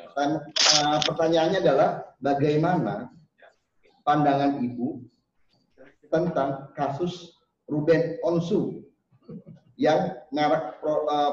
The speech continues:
produknya ayam geprek dibatalkan oleh pengadilan. Sementara pengurus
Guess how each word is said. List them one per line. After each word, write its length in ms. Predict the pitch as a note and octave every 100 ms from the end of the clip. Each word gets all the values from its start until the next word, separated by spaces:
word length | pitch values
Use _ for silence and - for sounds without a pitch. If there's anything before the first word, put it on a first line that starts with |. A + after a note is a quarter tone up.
| D3+
produknya 640 | D3+ D3 C#3+ F3+ - - A#2+
ayam 240 | C3 B2+
geprek 400 | B2 A#2+ E3+ F3+ - - B2
dibatalkan 640 | B2+ C3+ C3+ C#3 D#3 -
oleh 160 | C#3 C#3
pengadilan. 640 | C3+ C#3 C#3 E3 - - - _ _ _ _ - - - - _ _ _
Sementara 1040 | _ C3+ B2+ B2+ A#2 A2+ F3+ - - -
pengurus 400 | - D#3 D3+ D#3